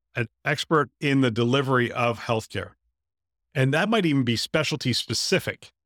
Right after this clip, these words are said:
to understand the algorithm that's been written and the A I that's being utilized.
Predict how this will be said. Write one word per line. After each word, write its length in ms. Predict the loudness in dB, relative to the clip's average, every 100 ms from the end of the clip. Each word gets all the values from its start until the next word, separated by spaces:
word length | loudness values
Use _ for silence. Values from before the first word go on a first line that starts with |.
| _ _ _
to 180 | 0 0
understand 480 | 2 0 0 0 0
the 80 | -2
algorithm 500 | 0 2 2 2 2
that's 180 | 0 0
been 180 | -2 2
written 280 | 0 0
and 200 | 0 2
the 160 | 0 0
A 140 | 0
I 140 | 2 0
that's 180 | -2 -4
being 240 | -4 -2
utilized. 480 | -2 -2 -8 -12